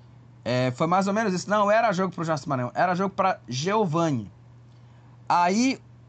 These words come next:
o Guilherme dos Anjos, ele pelo menos ali, ele percebeu a merda que fez, né? E colocou o Giovani na partida. E aí,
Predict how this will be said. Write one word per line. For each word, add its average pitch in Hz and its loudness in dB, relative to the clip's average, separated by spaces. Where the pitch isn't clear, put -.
o 147 -2
Guilherme 160 2
dos 139 -2
Anjos, 180 0
ele 190 -2
pelo 208 0
menos 170 0
ali, 143 -2
ele 127 0
percebeu 151 0
a 147 4
merda 180 2
que 127 -4
fez, 156 -4
né? 127 0
E 120 -8
colocou 175 -2
o 180 0
Giovani 170 0
na 135 2
partida. 123 -6
E 151 -6
aí, 170 -6